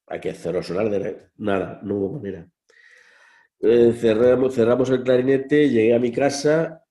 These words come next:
y ya empezó otra batalla, porque claro, el clarinete en la, en la, en la, en la academia lo montó el profe, Pepe Espinosa.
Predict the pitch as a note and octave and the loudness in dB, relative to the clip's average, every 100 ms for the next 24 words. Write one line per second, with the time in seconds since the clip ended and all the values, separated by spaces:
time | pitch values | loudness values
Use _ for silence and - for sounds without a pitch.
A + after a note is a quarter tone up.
0 | - G#2 A#2 G#2 A2 G2+ F#2+ E2+ D#2 E2 | -12 0 0 2 0 0 0 -2 -4 -4
1 | F#2 F2 - G#2+ G#2 - G#2+ A2 A2 A#2+ | -4 -4 -4 -2 -2 -2 -2 0 0 2
2 | A2+ A2+ A#2 A2+ A2+ A2+ G#2 G#2 A2 G2+ | 2 2 2 2 0 0 0 0 0 0
3 | G#2 G2+ G#2+ A#2 A2 G2 F#2+ - G2+ G2 | 0 -2 0 2 2 0 -4 -2 -2 0
4 | C#3 A2 F#2 - _ - G2 G#2 G#2+ A2 | -4 -4 -6 -8 _ -6 -2 -2 -2 -2
5 | D#3+ G#2 F#2 | 0 -2 -6